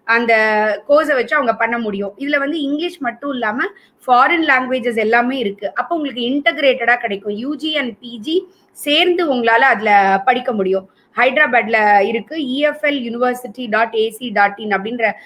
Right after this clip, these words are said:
வெப்சைட் போனாங்கன்னா அவங்களுக்கு தெரியும்.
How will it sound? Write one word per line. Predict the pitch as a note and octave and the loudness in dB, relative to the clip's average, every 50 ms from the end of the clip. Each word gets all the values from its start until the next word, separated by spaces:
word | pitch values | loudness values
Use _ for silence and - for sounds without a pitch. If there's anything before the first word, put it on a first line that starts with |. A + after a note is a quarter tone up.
| - _ _ | -20 _ _
வெப்சைட் | A3+ A#3 A#3+ A#3 - - D#4+ D#4+ A#3+ - | 0 0 0 0 -2 -2 -2 -2 -2 -2
போனாங்கன்னா | - B3 A3+ A#3 A3+ A3 G#3 G3+ | 0 0 2 2 2 2 2 2
அவங்களுக்கு | A3+ B3+ C#4 C4 A3+ G#3+ G#3+ G3+ G3 F3+ - G3+ F#3+ F#3 F3+ F3+ F3+ F3+ F3+ F3+ F3+ | 4 4 6 6 4 2 2 0 -2 -4 -2 0 2 4 4 4 4 4 2 2 2
தெரியும். | F3 - D3+ G3 F#3+ F#3+ | 2 2 2 0 -4 -6